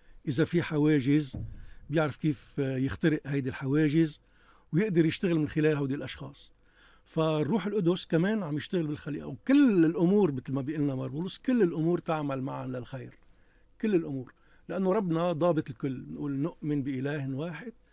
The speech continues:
آب ضابط الكل". شو ضابط الكل؟ يعني كل شيء عنده مضبوط،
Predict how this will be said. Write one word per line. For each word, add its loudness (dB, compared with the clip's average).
آب 0
ضابط -2
الكل". -4
شو -2
ضابط 2
الكل؟ -4
يعني -6
كل -4
شيء -2
عنده -2
مضبوط، -4